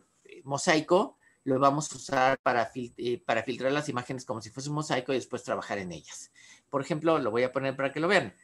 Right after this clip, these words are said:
Tengo el filtro mosaico y le voy a decir que, que haga una imagen de veinte por, o sea, un mosaico de veinte por veinte píxeles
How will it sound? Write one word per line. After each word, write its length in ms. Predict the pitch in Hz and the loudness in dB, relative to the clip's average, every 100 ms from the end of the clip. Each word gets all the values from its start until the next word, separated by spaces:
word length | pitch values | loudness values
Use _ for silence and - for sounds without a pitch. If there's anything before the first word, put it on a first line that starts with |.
| _ _ - | _ _ -14
Tengo 180 | 131 123 | -6 -6
el 80 | |
filtro 240 | - 131 139 | -6 -6 -6
mosaico 640 | 151 190 165 160 185 - _ _ - _ _ _ _ _ _ _ _ - - _ _ | -4 0 0 2 0 -2 _ _ -20 _ _ _ _ _ _ _ _ -20 -20 _ _
y 160 | 151 151 | 0 0
le 60 | |
voy 180 | 147 156 | 4 4
a 20 | |
decir 340 | 147 - 160 151 | 4 6 4 6
que, 600 | 139 120 110 107 - - _ _ _ _ | 4 4 4 0 -4 -14 _ _ _ _
que 220 | - - - _ _ - - - - | -18 -18 -20 _ _ -20 -20 -20 -6
haga 280 | 147 143 143 | 0 4 4
una 140 | 139 | 4
imagen 400 | 131 131 - 135 | 0 0 0 0
de 100 | 127 | 2
veinte 640 | 120 135 139 156 156 - - | 4 4 2 4 4 2 -2
por, 260 | 120 110 110 - | 0 0 -2 -10
o 60 | |
sea, 400 | - 127 113 110 _ _ _ _ | -2 2 2 -2 _ _ _ _
un 140 | - 147 | -6 0
mosaico 420 | 151 151 143 147 | 0 2 2 4
de 120 | 127 | 2
veinte 260 | 123 131 151 | 2 0 -2
por 160 | 117 | -2
veinte 240 | 117 123 143 | -2 -2 -2
píxeles 760 | 170 - 185 147 180 - - | -2 2 4 6 4 2 -8